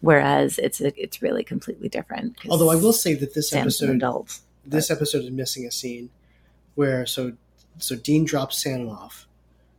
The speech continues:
Speaker 2: We see, we see Dean drive away.
Speaker 1: Mm-hmm.
Speaker 2: Sam walks in his apartment, sees Jess. It starts to burn. Dean immediately kicks open the
Speaker 1: Mm-hmm.
Speaker 2: back door, and he just happens to be there.
Speaker 1: Yes.
Speaker 2: How did he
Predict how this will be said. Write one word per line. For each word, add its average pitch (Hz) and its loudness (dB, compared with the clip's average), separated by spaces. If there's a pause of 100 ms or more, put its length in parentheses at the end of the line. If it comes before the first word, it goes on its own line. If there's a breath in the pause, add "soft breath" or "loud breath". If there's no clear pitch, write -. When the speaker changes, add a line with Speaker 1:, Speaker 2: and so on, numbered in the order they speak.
(160)
Speaker 2:
We 131 -8
see, 135 0 (180)
we 135 -4
see 156 0
Dean 147 2
drive 131 -2
away. 113 -4
Speaker 1:
Mm-hmm. 165 6 (420)
Speaker 2:
Sam 143 0
walks 143 0
in 147 2
his 147 2
apartment, 110 -6 (440)
sees 135 -2
Jess. 120 -4 (280)
It 143 -2
starts 117 -8
to 117 -16
burn. 110 -8 (480 soft breath)
Dean 156 4
immediately 147 4
kicks - -4 (120)
open 160 4
the 185 10
Speaker 1:
Mm-hmm. 180 8
Speaker 2:
back 185 6
door, 131 2
and 120 -8
he 135 2
just 127 -2
happens - -6
to - -12
be 135 0
there. - -8 (120)
Speaker 1:
Yes. - 0
Speaker 2:
How 156 2
did 151 6
he 147 2